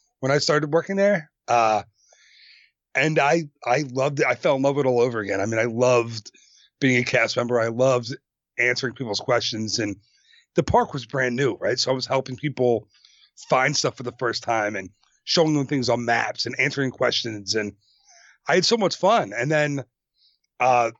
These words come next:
fast forward a while after that, uh, my, my, I met my wife on the college program, but we didn't start dating until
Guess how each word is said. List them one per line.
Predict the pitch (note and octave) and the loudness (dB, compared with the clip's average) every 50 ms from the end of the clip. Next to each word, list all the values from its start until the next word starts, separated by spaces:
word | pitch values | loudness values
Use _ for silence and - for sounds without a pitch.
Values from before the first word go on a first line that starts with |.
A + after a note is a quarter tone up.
| _ _ | _ _
fast | - - - D#3+ D#3 D3+ - | -12 -2 0 2 2 2 0
forward | - D3+ D3 D3+ D#3 D3 | -2 -2 0 2 2 2
a | C#3+ | 2
while | B2 B2+ B2 C3 C3+ C3 | 2 2 2 2 2 2
after | C3+ C3+ - D3 B2+ | 0 0 -2 -4 -2
that, | B2+ A#2+ C3 D3+ D#3+ - _ _ _ _ | 0 0 2 0 0 -2 _ _ _ _
uh, | - G#2+ G2+ G2+ G2 | -4 -2 -2 -2 -4
my, | G2+ G2+ G#2 G#2+ A#2+ A#2 A2+ - _ - | -6 -4 -2 -2 -2 -2 -4 -8 _ -4
my, | C3 C3+ A#2 A2+ A2+ A2 A2 A2 - _ _ _ _ _ _ _ - - - - - _ - - _ _ _ _ _ _ _ | -2 0 2 2 2 0 -2 -6 -12 _ _ _ _ _ _ _ -20 -20 -20 -20 -20 _ -20 -20 _ _ _ _ _ _ _
I | A#2 B2+ D#3 | 0 0 2
met | D#3+ F3 G3 A3+ A3 | 4 2 2 2 2
my | G3+ E3 | 0 0
wife | D3+ C3 C#3 D3 D3+ D#3+ - - | 0 2 2 2 2 0 -2 -4
on | A#2+ A#2 | -6 -6
the | A2+ G#2+ | -6 -6
college | - - B2+ A#2+ A#2 A#2 | -4 0 0 0 0 -2
program, | A#2 G2+ F#2+ G#2 G2 G2 | -6 -6 -6 -4 -6 -4
but | F#2+ G#2 A2+ A2+ | -4 -6 -2 0
we | B2+ C3 | 0 2
didn't | A#2+ B2+ A2+ G#2+ F#2+ - | 2 0 -2 -2 -4 -4
start | - - A2 A2 G#2+ - | -2 0 0 0 0 0
dating | - A#2+ C3+ C#3 B2+ G#2+ G2 | -2 0 0 0 0 -2 -4
until | F#2+ - - A#2 A2 G#2 G2 F#2+ G2+ | -4 -4 -2 0 2 2 2 0 -2